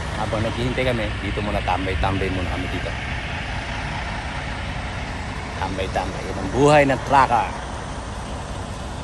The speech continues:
Mga truckers. Biyahe. Wait,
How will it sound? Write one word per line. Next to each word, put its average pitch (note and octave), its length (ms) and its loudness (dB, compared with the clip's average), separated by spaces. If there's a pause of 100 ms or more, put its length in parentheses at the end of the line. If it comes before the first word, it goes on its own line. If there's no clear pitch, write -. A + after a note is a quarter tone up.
(800)
Mga - 240 -6
truckers. F3+ 560 6 (3500)
Biyahe. D3 560 0 (720)
Wait, C3 160 0